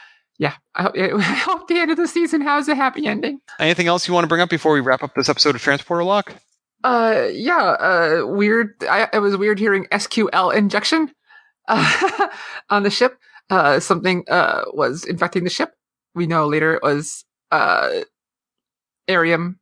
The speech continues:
Speaker 1: doing things, or likely Arium doing things. But, um, the fact that they said an S Q L injection in this ship that's two, three hundred years from,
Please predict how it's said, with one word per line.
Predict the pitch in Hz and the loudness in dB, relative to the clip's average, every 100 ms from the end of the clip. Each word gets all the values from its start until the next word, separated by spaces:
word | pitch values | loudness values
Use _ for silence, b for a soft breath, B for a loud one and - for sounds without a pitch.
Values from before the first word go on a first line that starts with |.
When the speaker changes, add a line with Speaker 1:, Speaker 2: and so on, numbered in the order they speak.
| _ - | _ -2
Speaker 1:
doing | 180 170 165 175 - _ | 0 0 -2 -4 -10 _
things, | 180 165 185 - - _ _ _ _ _ _ | 0 0 -4 -8 -16 _ _ _ _ _ _
or | 160 139 | 0 2
likely | 143 - 160 | 2 0 2
Arium | 170 165 165 | 2 2 2
doing | 170 175 | 0 -2
things. | 180 180 196 - _ _ _ _ | -4 -6 -6 -10 _ _ _ _
But, | 180 175 | -4 -4
um, | 151 | -2
the | 151 | -2
fact | 175 180 | -2 -2
that | 170 | -2
they | |
said | 175 175 | 0 0
an | - | 0
S | 170 | -2
Q | - 180 | 0 2
L | 160 170 | 4 2
injection | 147 147 - 156 156 B B B B | 0 -2 -2 -2 -4 B B B B
in | 175 165 | -2 0
this | 156 - | 0 -2
ship | - - - | 0 0 0
that's | 160 | -4
two, | - 175 | -4 -4
three | - 175 | 0 2
hundred | 170 147 | 2 2
years | 165 - | 0 0
from, | 202 | -6